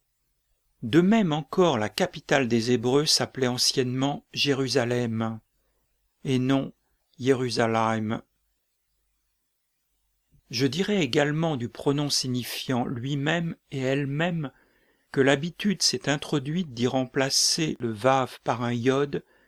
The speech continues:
changement fréquent en hébreu, pour désigner le genre féminin, tandis que, plus anciennement,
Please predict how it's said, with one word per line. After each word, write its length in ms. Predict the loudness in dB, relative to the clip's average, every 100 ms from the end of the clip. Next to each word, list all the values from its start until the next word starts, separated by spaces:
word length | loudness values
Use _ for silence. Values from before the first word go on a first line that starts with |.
| _ -6
changement 460 | -2 -2 0 -2
fréquent 540 | -2 -4 -4 0 0 2
en 100 | 0
hébreu, 460 | 0 2 4 2 _ _ _ _ -6
pour 180 | -4 2
désigner 500 | 2 2 -2 0 0
le 120 | 0
genre 340 | 0 -4 -6
féminin, 640 | -6 -4 -4 -2 0 0 -4 _ _ _ 0
tandis 340 | 0 0 -6 2
que, 180 | 2
plus 300 | 2 -2 -4
anciennement, 760 | 0 2 2 2 0 -2 -4